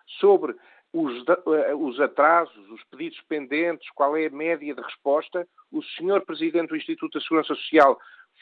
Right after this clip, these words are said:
obrigou-se a responder e a enviar essa informação à Comissão e não enviou. O senhor Ministro, repetidamente, tem sido interpelado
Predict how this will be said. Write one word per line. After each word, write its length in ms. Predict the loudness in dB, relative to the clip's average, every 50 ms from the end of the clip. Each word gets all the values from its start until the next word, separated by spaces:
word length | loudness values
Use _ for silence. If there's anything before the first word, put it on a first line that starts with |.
| -10 4 6
obrigou-se 760 | 6 6 6 2 -2 -2 -2 2 4 4 4 2 0 -6 -8
a 40 |
responder 520 | -8 -8 -14 -10 -8 -8 -4 0 0 0 0
e 100 | 0 -4
a 40 | -6
enviar 280 | -6 -2 0 0 0
essa 200 | 0 -4 -6 -8
informação 600 | -8 -8 -10 -10 -10 -8 -6 -4 -4 -4 -4 -6 -4
à 140 | 0 0 0
Comissão 500 | 0 -2 -12 -12 -8 -4 -2 -2 -2 -2 _ _ _ _ -8
e 160 | -4 -2 0
não 280 | 4 4 4 4 2
enviou. 520 | -2 -4 -6 -4 2 4 4 4 4 0 -6 _ _ _ _ _ _ -6
O 100 | -6 -6
senhor 360 | -6 -6 -2 0 0 0 0
Ministro, 480 | -2 -4 -2 -4 -4 -4 -6 -6 -6
repetidamente, 960 | -4 -4 -8 -8 -10 -8 -6 -6 -6 _ _ _ -10 -2 -2 0 0 0 -2 0
tem 160 | -2 -2 -2
sido 260 | -4 -8 -10 -6 -4
interpelado 760 | -6 -4 -2 -2 -4 -2 2 4 6 6 6 4 2 -2 -12